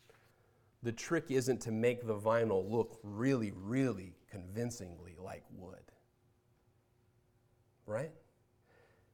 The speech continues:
It's to go get actual wood. And we don't become Christians or followers of Jesus by doing all of the things that a Christian is supposed to do.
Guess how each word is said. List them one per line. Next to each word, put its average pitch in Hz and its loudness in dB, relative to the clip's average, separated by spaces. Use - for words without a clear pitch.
It's - -8
to 160 -4
go 160 2
get 160 -2
actual 135 -4
wood. 113 -8
And - 4
we 190 4
don't 220 10
become 180 2
Christians 139 2
or 156 4
followers 180 8
of 123 0
Jesus 143 -2
by 151 8
doing 196 10
all 196 12
of 165 8
the 165 6
things 165 6
that 147 2
a 147 6
Christian 175 -2
is 143 0
supposed - -2
to 135 -6
do. 127 0